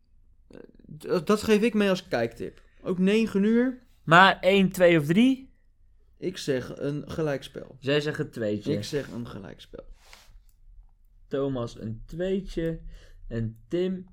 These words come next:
Speaker 2: die zegt een eentje. Ik denk gewoon dat Porto gaat winnen van Lazio. Gaan we door naar de Conference League dan nu? Want we hebben
Speaker 1: Ja.
Speaker 2: nu drie wedstrijden
Speaker 1: Dan hebben we
Speaker 2: gespeeld.
Speaker 1: Nederlandse inbreng.
Speaker 2: Ja, we hebben namelijk Vitesse,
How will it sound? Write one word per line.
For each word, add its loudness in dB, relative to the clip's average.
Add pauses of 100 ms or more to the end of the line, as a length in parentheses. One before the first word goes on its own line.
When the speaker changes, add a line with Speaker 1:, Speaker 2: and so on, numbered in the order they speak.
Speaker 2:
die -4
zegt -6
een -8
eentje. -8 (1900)
Ik -8
denk 0
gewoon -2
dat -4
Porto -4
gaat -2
winnen 0
van 0
Lazio. -4 (680)
Gaan 6
we 8
door 6
naar 6
de 2
Conference 0
League -2
dan 2
nu? 0
Want -4
we 2
hebben 6
Speaker 1:
Ja. 6
Speaker 2:
nu 2
drie 0
wedstrijden 2
Speaker 1:
Dan 6
hebben 6
we 2
Speaker 2:
gespeeld. 8
Speaker 1:
Nederlandse 2
inbreng. 2 (420)
Speaker 2:
Ja, 2 (440)
we 0
hebben 2
namelijk 0 (360)
Vitesse, 8